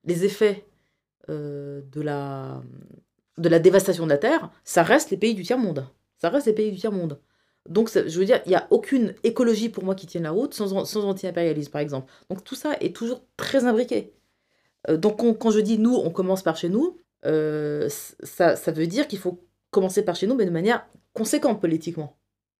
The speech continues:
Conséquente. Euh,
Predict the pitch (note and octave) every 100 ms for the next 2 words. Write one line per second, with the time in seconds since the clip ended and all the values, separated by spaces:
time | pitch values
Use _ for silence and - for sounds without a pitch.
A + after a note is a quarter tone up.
0 | _ B3 A#3+ B3+ F3+ - _ _ _ _
1 | _ _ _ _ - D#3+ D#3+ D#3 D#3 D#3
2 | D#3 D#3 D#3 D3+ D3+ D3+